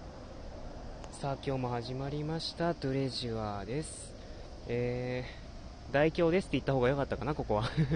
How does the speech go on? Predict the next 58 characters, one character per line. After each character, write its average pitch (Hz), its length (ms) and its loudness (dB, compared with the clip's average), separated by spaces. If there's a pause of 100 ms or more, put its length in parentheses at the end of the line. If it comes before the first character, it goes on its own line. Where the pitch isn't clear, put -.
(300)
<laughs> - 560 -2
ト 113 80 0
レ 135 140 6
ジ 120 160 2
ャ 101 140 2
ー - 20 -6
で 147 100 6
す 165 80 2
っ - 60 -8
て 139 80 4
な 120 80 2
っ - 20 0
ち - 100 -2
ゃ 113 60 4
い - 20 -2
ま 104 80 -2
し 104 60 -8
た 110 80 -4
け 101 80 -4
ど 101 100 -2
も。 95 220 -6 (680)
ね、 170 260 2
ち - 80 -6
ょ 143 40 -4
っ - 20 -4
と - 200 -6
今 185 220 6
日 - 20 -2
も、 104 260 2 (1200)
え 107 200 -2
ー - 40 -14
と 113 60 -4
ね、 101 340 -4
先 208 280 2
週？ 214 340 6 (160)
先 196 180 6
週 196 320 6 (160)
も 175 240 6
同 175 120 6
じ 165 160 0
時 170 100 2
間 175 320 6
帯 165 220 8
に 165 160 8
こ 165 120 6
の、 160 120 6
こ - 260 -2
こ 160 120 6
で 156 100 8
収 151 220 6
録 151 200 4
し 139 80 2
て - 80 4
ま 147 120 6
し - 80 -2
た 123 100 0
か 104 80 2
ね。 139 260 2